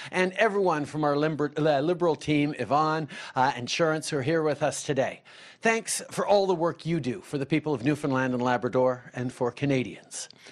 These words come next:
Anyone who owns a house can tell you that no two homes are the same. That's especially true in a country like ours, where the weather is very different, not just from one coast to another to another,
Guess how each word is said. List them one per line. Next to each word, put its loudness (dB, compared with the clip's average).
Anyone 4
who 4
owns 2
a 0
house -4
can -6
tell 2
you 0
that -6
no 0
two -2
homes 0
are -4
the -4
same. -2
That's -4
especially 0
true 0
in -2
a -4
country -2
like 2
ours, 2
where 0
the 2
weather 2
is 0
very 2
different, 0
not 2
just 0
from 0
one 0
coast -2
to 0
another 0
to -2
another, 2